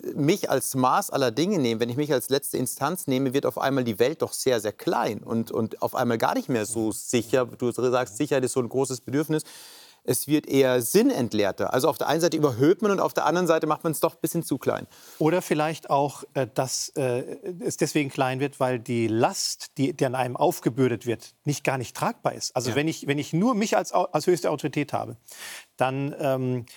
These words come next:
Speaker 2: dann bin ich auf mich selber zurückgeworfen.
Speaker 1: Mhm.
Speaker 2: Und ich kann das gar nicht leisten als Mensch, dass ich mir absolute Sicherheit gebe, dass ich mir Zu-, Zukunftshoffnung gebe und so weiter und so fort.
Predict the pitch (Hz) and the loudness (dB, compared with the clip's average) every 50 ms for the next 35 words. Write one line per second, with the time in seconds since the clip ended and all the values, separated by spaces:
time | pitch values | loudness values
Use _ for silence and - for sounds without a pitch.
0 | - - _ _ - 139 131 120 104 - 170 214 - - - 175 - - 151 131 | -20 -20 _ _ -2 -2 -2 0 0 0 0 0 0 0 0 -2 0 0 -2 -2
1 | - - - 170 214 220 226 - - - 170 214 - - 127 113 113 110 104 - | 0 0 0 0 0 0 -2 -4 -2 -2 -2 -2 0 0 -2 -2 -2 -8 -8 -10
2 | - 87 _ _ _ _ _ - 123 113 131 131 120 - _ - 156 151 135 165 | -14 -18 _ _ _ _ _ -4 -2 0 0 -2 -2 -4 _ 0 0 2 0 -2
3 | - - - - - - - 196 240 262 254 233 180 185 165 - - - - 151 | -4 -4 -6 -6 -6 -2 -2 -2 -2 -2 -2 -2 0 0 0 -2 -4 -6 -4 -4
4 | 156 156 156 143 - - 147 143 175 233 262 - - - - - 139 - 127 123 | -2 -2 -2 -2 -2 0 0 0 0 0 -2 -4 -4 -8 -8 -6 -4 -4 -4 -4
5 | - - - 127 127 120 113 - - 131 - - 120 - 143 131 131 127 - 143 | -4 -6 -4 -2 -2 -2 -2 -4 -4 -4 -4 -6 -6 -2 0 0 0 0 0 -2
6 | - - - 147 127 139 123 123 143 - 151 117 117 117 - - - 117 113 110 | -4 -2 0 -2 0 0 0 0 0 -2 -2 -2 -2 -4 -4 -4 -2 -2 -2 0
7 | 113 - 123 123 - 123 117 120 120 - - 156 - - - - 147 143 131 - | -2 -2 -4 -4 -6 -4 -4 -4 -4 -2 -4 -6 -6 -4 -4 -4 -2 -2 -2 -2
8 | - 131 - - 135 120 117 123 120 123 - 156 151 135 131 127 120 113 113 110 | -2 -4 -2 -2 -4 -2 0 0 0 0 0 -2 -2 -2 -2 -2 -2 -4 -6 -10